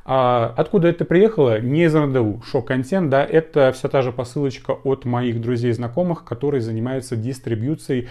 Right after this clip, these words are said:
всяких годных, э, крутых ароматов, а, и зачастую таких ароматов, которых даже нет и в помине, да, где-нибудь еще. Вот, они большие молодцы. И вот это вот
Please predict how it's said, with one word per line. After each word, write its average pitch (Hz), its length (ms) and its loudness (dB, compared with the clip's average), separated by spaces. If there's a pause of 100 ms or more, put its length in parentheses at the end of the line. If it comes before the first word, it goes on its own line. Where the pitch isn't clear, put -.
(160)
всяких 135 360 -4
годных, 170 560 0
э, 127 160 -8
крутых 151 500 -2
ароматов, 151 540 0 (480)
а, 113 500 4
и 123 120 0
зачастую 135 920 0 (160)
таких 160 360 0
ароматов, 165 380 4
которых 131 480 2
даже 123 680 0
нет 117 960 -2 (340)
и 135 80 0
в - 100 -8
помине, 151 440 2
да, 127 160 2
где-нибудь 131 460 -2
еще. 120 420 -2 (280)
Вот, 113 240 0
они 160 160 0
большие 156 320 0
молодцы. 156 460 -2 (260)
И 170 100 6
вот 214 160 4
это 214 140 2
вот 165 300 -2